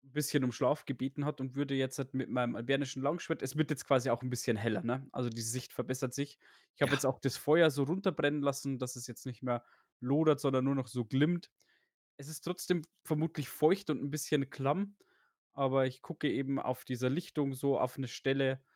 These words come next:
Speaker 1: wo nicht zu viel Moos ist, dass es zu sehr federt und würde dort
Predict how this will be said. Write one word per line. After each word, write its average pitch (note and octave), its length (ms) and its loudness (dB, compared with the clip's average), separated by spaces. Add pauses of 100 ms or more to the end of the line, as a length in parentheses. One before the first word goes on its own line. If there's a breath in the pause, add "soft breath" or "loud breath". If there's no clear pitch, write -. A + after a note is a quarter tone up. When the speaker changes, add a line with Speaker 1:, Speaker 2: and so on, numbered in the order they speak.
(340)
Speaker 1:
wo B2 380 -4 (420)
nicht - 240 -16
zu B3 200 2
viel G3 240 0
Moos F#3 280 0
ist, - 180 -6
dass C#3+ 100 -2
es C3+ 160 -6
zu G3 140 -4
sehr F3 180 0
federt D#3 480 -2 (480 soft breath)
und B2+ 540 0
würde D3+ 420 2
dort C#3+ 560 -2